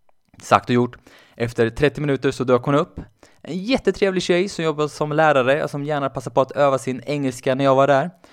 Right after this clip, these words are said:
Hon bodde i en lägenhet med sin lilla fyraåriga dotter. Men dottern var hos sin pappa under veckan när jag skulle vara där och jag skulle få bo i dotterns rum under tiden.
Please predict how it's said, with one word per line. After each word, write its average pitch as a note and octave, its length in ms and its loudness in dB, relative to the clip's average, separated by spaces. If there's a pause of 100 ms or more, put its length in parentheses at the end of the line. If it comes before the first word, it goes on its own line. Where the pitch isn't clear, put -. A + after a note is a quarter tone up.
(340)
Hon B2 160 -6
bodde C3 240 -2
i A#2+ 200 -2
en A2+ 220 -2
lägenhet B2 560 0
med B2 100 -8
sin A#2 120 -4
lilla A2 220 0
fyraåriga A#2 540 0
dotter. D#3 500 -2 (400)
Men G#2+ 260 -4
dottern A#2 300 -2
var A2+ 100 4
hos A2 160 -2
sin G#2 120 -6
pappa D3+ 320 0
under E3 160 -2
veckan D#3 400 -2
när D3+ 60 -6
jag C#3+ 120 -2
skulle C#3+ 160 -4
vara C#3 140 4
där C3+ 240 4
och B2 120 -2
jag A2+ 100 2
skulle A2+ 140 -6
få B2 80 -6
bo A2 220 -2
i F#2 40 -4
dotterns F#2+ 460 -2
rum C#3+ 440 6
under A2+ 200 2
tiden. F2 420 -2